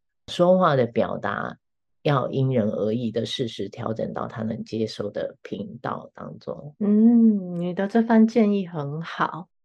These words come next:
Speaker 2: 我也分享一个啊，我们家小朋友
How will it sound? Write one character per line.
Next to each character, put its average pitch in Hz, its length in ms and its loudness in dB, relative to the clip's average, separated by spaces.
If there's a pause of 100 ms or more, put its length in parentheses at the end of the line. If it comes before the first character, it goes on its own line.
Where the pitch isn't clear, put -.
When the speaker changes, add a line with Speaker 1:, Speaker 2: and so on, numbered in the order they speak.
(180)
Speaker 2:
我 202 200 6
也 247 140 6
分 240 220 4
享 180 240 2
一 165 100 -6
个 170 140 -4
啊， 160 280 -2
我 160 120 -2
们 160 420 -4 (240)
家 190 280 -2
小 175 160 -4
朋 185 220 -2
友 185 280 2